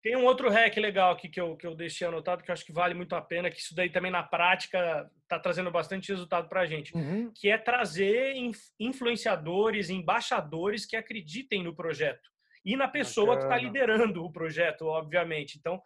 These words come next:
Speaker 1: a gente tem hoje uma embaixadora, né, uma influenciadora, né, ela, ela, ela, ela tem um posicionamento muito legal no, no LinkedIn, e ela acredita no pro-, projeto, acredita na gente,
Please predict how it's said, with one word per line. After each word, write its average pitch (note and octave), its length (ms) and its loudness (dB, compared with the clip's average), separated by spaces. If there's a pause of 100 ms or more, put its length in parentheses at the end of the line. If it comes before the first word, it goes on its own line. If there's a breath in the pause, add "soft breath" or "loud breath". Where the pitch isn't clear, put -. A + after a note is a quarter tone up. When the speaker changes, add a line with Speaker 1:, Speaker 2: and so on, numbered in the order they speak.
(260 soft breath)
Speaker 1:
a D3+ 60 -4
gente F#3 240 -6
tem A3 180 2
hoje G3 300 4
uma G3 120 0
embaixadora, F3+ 760 0
né, F3 160 -2
uma D#3+ 160 -4
influenciadora, E3 920 -2
né, E3+ 220 -2
ela, D3+ 200 -2 (320 soft breath)
ela, D3+ 320 -2
ela, D3 640 -2
ela D3 160 -6
tem F3 140 -8
um - 20 -12
posicionamento E3+ 500 -6
muito G3+ 180 -8
legal F#3 360 2
no, D#3+ 320 -4
no D#3 80 -10
LinkedIn, D#3+ 540 -8 (260 soft breath)
e E3 40 -2
ela E3 100 6
acredita F#3+ 640 -4
no F3 120 -6
pro-, - 140 -16 (100)
projeto, F3 680 -4
acredita E3+ 420 -6
na E3 160 -6
gente, E3+ 400 -8